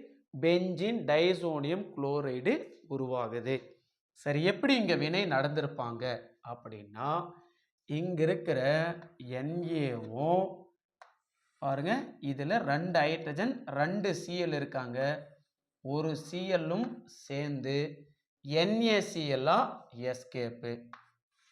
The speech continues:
பாருங்க, இங்க எழுதிடுறேன், என் ஏ சி எல் வெளியே போயிட்டாங்க. சோடியம் குளோரைட். ரிமைனிங் இங்க ஒரே ஒரு குளோரின்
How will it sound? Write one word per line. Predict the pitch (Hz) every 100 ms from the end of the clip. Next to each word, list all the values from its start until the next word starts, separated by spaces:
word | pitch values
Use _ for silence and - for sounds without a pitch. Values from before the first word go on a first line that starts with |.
| _ _ - _ _ - - _ _ _ _ _ -
பாருங்க, | 139 151 143
இங்க | 135
எழுதிடுறேன், | 143 143 147 214 269 - 123 143
என் | 160 170
ஏ | 165 -
சி | 143 139
எல் | 180 247 - - _ - - 131
வெளியே | 135 151 165
போயிட்டாங்க. | 151 127 123 113 110 -
சோடியம் | - 165 175 147 151 247 - - -
குளோரைட். | 135 139 147 143 117 120 127 - - _ _ _ _ _ _ _
ரிமைனிங் | - 147 180 220 214 208 285 294 - 143
இங்க | 143 139 135
ஒரே | 139 170 214 175
ஒரு | 151 208 269 - -
குளோரின் | 151 175 175 156 233